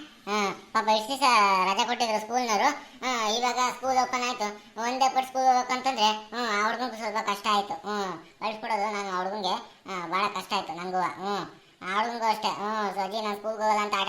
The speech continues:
ಮಾಡ್ತಿದ್ ಬೇರೆ. ಆ, ಹೆಂಗ ಹೋಗೈತೆ ಅತ್ಲಾಗೆ. ಹ್ಮ್, ಬನ್ನಿ.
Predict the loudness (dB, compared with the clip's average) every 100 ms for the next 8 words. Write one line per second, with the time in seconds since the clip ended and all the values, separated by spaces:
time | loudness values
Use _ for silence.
0 | 0 -2 -4 -2 -2 -2 -6 -10 -16 -8
1 | -6 -4 -4 0 4 4 4 4 0 -2
2 | -4 -4 -6 -4 -4 0 0 0 -4 -8